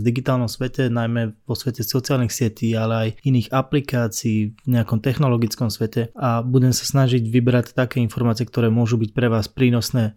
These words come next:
pri vašej online komunikácii. Budú to veci, ktoré viete aplikovať, z ktorých si viete zobrať niečo a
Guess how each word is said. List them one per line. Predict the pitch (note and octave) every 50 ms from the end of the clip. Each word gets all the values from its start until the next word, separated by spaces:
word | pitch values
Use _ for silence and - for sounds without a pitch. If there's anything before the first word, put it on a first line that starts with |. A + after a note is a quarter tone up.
| _ _
pri | - A2 A#2
vašej | A2+ B2+ C#3 - - - B2+ B2
online | - C3+ C3 C3+ C3 B2+
komunikácii. | A#2+ - A#2+ A#2 A#2 A2+ A2 G#2+ - A#2+ A2+ G2+ - - A#2+ A2+ G#2+ G#2 - _ _ _ _ _ _
Budú | - B2+ A#2 A#2 -
to | B2+
veci, | A2+ A#2 A2 - -
ktoré | - - - A#2+ A2+
viete | A2 A2+ A2 - -
aplikovať, | A#2 A#2+ A#2 - C3+ A#2 - - A#2 A2+ A2
z | - -
ktorých | - A#2+ A2 G#2+
si | - -
viete | A#2+ A#2 G#2+ - B2
zobrať | A2 G2+ A#2+ A#2 A#2+ C3 B2 A2
niečo | A#2 A2+ A2 G#2+ - - A#2+ A2+ A#2
a | A2+